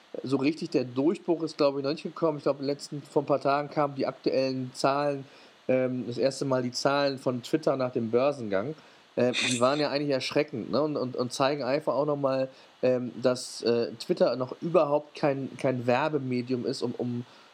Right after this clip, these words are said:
um für Advertiser, äh, Reichweite aufzubauen und, und, und da entsprechend von zu profitieren, sondern, ähm, das scheint ja, zumindest den Zahlen,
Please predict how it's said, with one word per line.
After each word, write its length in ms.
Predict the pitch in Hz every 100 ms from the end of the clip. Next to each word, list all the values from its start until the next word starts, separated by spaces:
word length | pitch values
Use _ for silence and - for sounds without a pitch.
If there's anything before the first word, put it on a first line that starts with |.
| -
um 320 | - 120 120 120
für 300 | - 127 120
Advertiser, 920 | 147 156 151 143 131 131 131 123 120 - - -
äh, 200 | 120 117 -
Reichweite 640 | 107 120 147 - 127 127 -
aufzubauen 920 | 120 120 - 131 120 117 120 123 123
und, 340 | 113 117 113
und, 200 | 95 117 117
und 160 | 113
da 120 | 120 117
entsprechend 580 | 123 - 123 123 127
von 220 | - 123 120
zu 100 | 117
profitieren, 800 | 123 117 123 - 160 165 156 139
sondern, 320 | 131 127 127 - - - -
ähm, 440 | 127 127 127 123 123 95
das 180 | 113 131
scheint 500 | - - 143 170 185
ja, 340 | 175 156 156 147
zumindest 440 | - 139 151 147
den 160 | 151 135
Zahlen, 440 | - 147 151 156